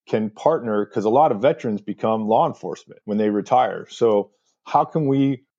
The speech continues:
use the veteran mindset and ethos and all the things that they learned in Iraq and Afghanistan and take the best lessons learned and bring them into their communities, which also gives them a chance to pay it forward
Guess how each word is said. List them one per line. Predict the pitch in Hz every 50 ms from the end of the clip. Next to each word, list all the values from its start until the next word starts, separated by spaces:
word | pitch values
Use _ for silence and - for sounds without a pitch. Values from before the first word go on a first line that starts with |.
| - 131
use | 123 131 156 165 160 151 139 -
the | - 113
veteran | 95 98 117 123 123 123 - 123 117 110 107 107 104 - -
mindset | 113 117 120 123 123 117 - - 127 123 120 107
and | 101 95 -
ethos | 131 127 127 120 - 120 120 117 117 113 110 -
and | 101 98 95
all | 92 120 127 127
the | 117 107
things | - - 131 131 117 107
that | 120 - -
they | 107 98 101
learned | 101 117 120 123 117 113
in | 101 101
Iraq | 98 98 107 117 120 120 -
and | 120 107
Afghanistan | 104 104 101 - - 120 117 120 120 123 113 - - 113 107 101 101 101 98 98 _ _ _ _ _ _ -
and | 113 107 -
take | - - 151 147 - _
the | - 113 107
best | 92 - 135 135 131 - - 139
lessons | 135 131 127 - 120 113 104 107
learned | 117 123 127 127 120 107 107 104
and | - 104 98
bring | 104 123 131 143
them | 139 127 127 127
into | 123 127 120 - 127 117
their | 113 117 113 107
communities, | - - - 107 117 151 160 147 113 107 104 104 104 98 - _ _ _ _ _
which | 113 104 - -
also | 117 127 160 180 - - 147 131 113
gives | 104 120 113 101 98 98
them | 117 139 160 160 143 131 110
a | 101
chance | - - - 117 110 110 110 107 - - - _ _ _ _
to | - - 110 101 90 -
pay | - - 139 135
it | 120 - -
forward | - - 135 147 160 147 120 107 104 107 104 101